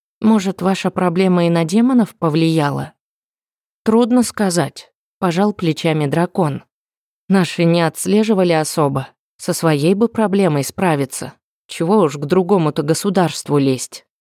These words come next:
С улыбкой вспоминая тот разговор, я достала из холодного шкафа,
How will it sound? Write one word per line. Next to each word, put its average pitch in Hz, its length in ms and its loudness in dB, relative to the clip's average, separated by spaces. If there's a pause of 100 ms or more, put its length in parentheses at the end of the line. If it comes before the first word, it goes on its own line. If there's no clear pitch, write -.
(500)
С - 140 -10
улыбкой 185 460 0
вспоминая 170 640 0
тот 165 240 -2
разговор, 156 600 0 (200)
я 185 180 0
достала 180 460 0
из 147 180 0
холодного 151 560 0
шкафа, - 600 -6